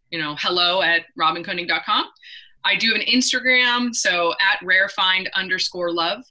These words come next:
is my Instagram handle. And, you know, honestly, I, I think LinkedIn is probably one of the best ways, even if you're not, like, you know,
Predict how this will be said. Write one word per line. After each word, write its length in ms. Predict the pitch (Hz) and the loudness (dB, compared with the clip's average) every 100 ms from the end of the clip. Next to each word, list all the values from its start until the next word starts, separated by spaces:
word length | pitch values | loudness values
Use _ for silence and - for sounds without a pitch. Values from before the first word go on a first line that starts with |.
| - | -6
is 220 | 180 180 | -4 -2
my 180 | 160 160 | -2 0
Instagram 560 | 247 269 262 262 254 247 | 2 2 0 0 0 0
handle. 560 | 247 240 240 233 240 240 - - - - | 0 0 -2 -2 -4 -6 -16 -20 -18 -4
And, 540 | 196 190 190 190 185 175 - _ _ | 0 2 2 0 -4 -8 -10 _ _
you 80 | 214 | -2
know, 180 | 196 190 | 0 0
honestly, 560 | 208 233 240 269 277 277 | 0 0 0 2 2 2
I, 120 | 196 - - | 0 -2 -4
I 80 | 202 | -4
think 200 | 226 208 | -6 -6
LinkedIn 400 | 220 214 202 262 | -6 -2 2 2
is 120 | 254 | 0
probably 280 | 220 220 254 | -4 -4 -6
one 160 | 233 | -6
of 60 | 220 | -4
the 160 | 196 - _ | -4 -4 _
best 340 | 226 233 262 - | 0 0 -2 0
ways, 360 | 247 277 302 | 2 4 2
even 240 | 226 233 262 | 0 0 2
if 120 | 254 | 2
you're 140 | 202 | 0
not, 240 | 196 180 175 | 2 0 0
like, 220 | 180 - - _ _ _ - | -2 -2 -12 _ _ _ -4
you 100 | 202 | -2
know, 260 | 165 160 | -2 -4